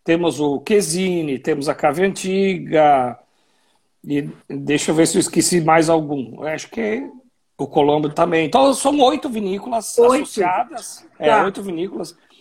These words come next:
Speaker 1: que fazem parte desse projeto, né? E por isso que a, a gente se dedicou a isso, né? Se dedicou a essa parte. Mas, assim, a, o, o, no caso da Casa Antiga, ela não, ela,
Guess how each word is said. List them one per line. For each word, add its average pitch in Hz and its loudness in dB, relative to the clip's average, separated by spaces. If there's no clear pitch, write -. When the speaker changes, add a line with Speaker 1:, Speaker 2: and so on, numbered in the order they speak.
Speaker 1:
que 202 -2
fazem 214 2
parte 202 0
desse 196 -10
projeto, 170 -6
né? 196 -6
E 302 -4
por 294 2
isso 277 0
que 302 -6
a, 294 -4
a - -8
gente 262 -6
se - -4
dedicou 220 -2
a 175 -2
isso, 135 -6
né? 135 -8
Se - -10
dedicou 156 0
a 160 6
essa - 0
parte. - 0
Mas, 208 0
assim, 160 -10
a, 131 -6
o, 123 -10
o, 131 -4
no 190 0
caso 190 0
da 151 -4
Casa 139 -6
Antiga, 170 -4
ela 156 2
não, 170 -8
ela, 160 -2